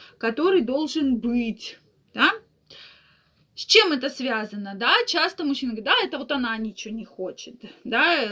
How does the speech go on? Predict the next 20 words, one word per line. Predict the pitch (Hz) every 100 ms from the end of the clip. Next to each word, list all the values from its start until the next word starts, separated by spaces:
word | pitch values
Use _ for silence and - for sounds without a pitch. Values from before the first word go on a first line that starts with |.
| 208
э, |
или | 190 226 254
там | 226 220 220
мужчина | 220 - 254
начинает | 220 196 - 220 226
там | 214 214
ходить | 214 202 214
налево, | 196 190 285 415 349 311 - 311 269
и | 226 214
получается, | 196 220 233 226 226 214
что | 208 -
эта | 190 202
женщина | 240 285 330 277 220
забирает | 190 190 226 226 220
от | 196
него | 226 226
еще | 226 -
больше | 208 208 - 220
энергии, | 220 302 381 302 320 - -
поэтому | - 214 233 254 262 240 233 220